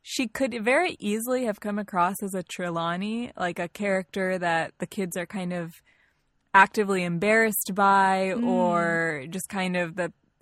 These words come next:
Speaker 1: somebody that the husband is constantly trying to, I don't know, control or squelch her creativity. But here, every single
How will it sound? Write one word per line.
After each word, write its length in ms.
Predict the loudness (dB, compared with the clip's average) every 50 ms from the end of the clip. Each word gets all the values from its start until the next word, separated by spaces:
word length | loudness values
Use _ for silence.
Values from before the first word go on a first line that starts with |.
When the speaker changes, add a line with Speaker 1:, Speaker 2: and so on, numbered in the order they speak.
| _
Speaker 1:
somebody 440 | -4 -2 0 2 2 2 2 2 2
that 220 | 2 0 -2 0
the 360 | -2 0 0 2 2 0 0 -2
husband 440 | -2 -4 -4 -2 -2 -4 -4 -2 -4
is 120 | -4 -6 -4
constantly 560 | -4 -4 -4 -4 -6 -10 -12 -10 -8 -8 -8
trying 420 | -8 -4 -4 -4 -4 -4 -6 -8 -8
to, 420 | -8 -8 -6 -6 -6 -8 -10 -12 -14 -18 _ _ _ -20 _ -20 _ _ _ _ _ _ _ -20 _ -16 -16 -16 -8 _
I 120 | -4 -2
don't 140 | -2 -2 -4
know, 340 | -4 -4 -4 -4 -6 -8 -12 -14 _ _ _ _ _ _ _
control 760 | -6 -6 -6 -6 -4 2 6 8 8 8 8 6 4 4 2
or 140 | 0 -2 -2
squelch 480 | -4 -8 -10 -2 0 0 0 0 0 -4
her 140 | -6 -6
creativity. 920 | -6 -6 -4 -2 -2 -2 -4 -4 -6 -8 -4 -4 -4 -4 -4 -4 -6 -6 -8 -12 -18 -20 -20 -20 -20 -20 -20 _ _
But 320 | 6 6 6 6 6 2 -4 _ _
here, 460 | -4 -2 0 2 4 4 4 2 0 -4 _ _ _ _ _ _ _ _ _ 4
every 280 | 4 4 6 4 0 0
single 520 | 0 -4 -2 0 0 2 2 2 0 0